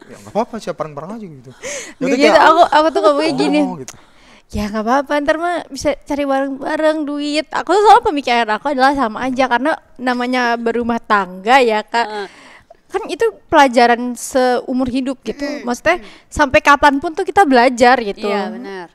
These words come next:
Speaker 2: Pun masalah rezeki pun juga sama kayak gitu. Jadi nggak
Speaker 3: Heeh.
Speaker 2: usah khawatir karena semuanya tuh ada, ada rezekinya pas sendiri. Kita dikasih rezeki ya pas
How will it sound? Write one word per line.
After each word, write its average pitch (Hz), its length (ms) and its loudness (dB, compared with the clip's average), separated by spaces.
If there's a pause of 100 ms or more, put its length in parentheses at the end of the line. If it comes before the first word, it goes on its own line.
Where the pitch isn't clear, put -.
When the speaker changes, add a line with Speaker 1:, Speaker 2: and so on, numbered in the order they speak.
Speaker 2:
Pun 339 200 -2
masalah 285 420 2
rezeki 262 340 -4
pun 359 140 -8
juga 247 180 -4
sama 233 240 -2
kayak 220 300 -4
gitu. 226 160 -10
Jadi 269 180 -6
nggak 349 100 -2
Speaker 3:
Heeh. 269 80 -2
Speaker 2:
usah 240 140 -4
khawatir 247 560 -2
karena 262 320 -4
semuanya 254 480 -4
tuh 330 100 -8
ada, 277 120 -2
ada 214 160 -6
rezekinya 208 480 -8
pas 233 140 -6
sendiri. 214 460 -8
Kita 285 360 -2
dikasih 233 360 -6
rezeki 220 280 -8
ya 277 80 0
pas 294 260 -2